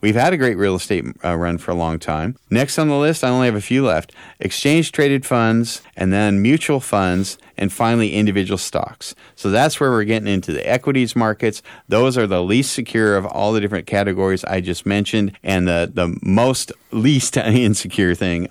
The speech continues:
on there was individual stocks. They can be all over the map. They can go way up. They can go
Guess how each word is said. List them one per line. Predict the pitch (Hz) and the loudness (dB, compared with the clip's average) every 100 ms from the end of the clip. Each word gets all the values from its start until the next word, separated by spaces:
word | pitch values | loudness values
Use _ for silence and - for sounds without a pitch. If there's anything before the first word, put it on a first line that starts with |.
| - | -2
on | 92 | 0
there | 90 87 | 0 0
was | 87 85 - | 0 -2 -4
individual | 107 95 92 85 80 82 | -2 2 2 0 -4 -6
stocks. | - 85 76 62 - | -4 -2 -2 -4 -4
They | 92 | -2
can | 90 90 | -2 -4
be | - 90 85 | -4 -2 -2
all | - 98 101 | -2 0 0
over | 92 | 0
the | 87 | 0
map. | 80 76 73 | -2 -4 -6
They | 82 | -6
can | 82 | -4
go | 80 | -4
way | 78 101 147 | -2 0 2
up. | 143 160 - - | 4 2 0 -4
They | 90 | -2
can | 87 | -2
go | 82 80 82 | -2 -2 -4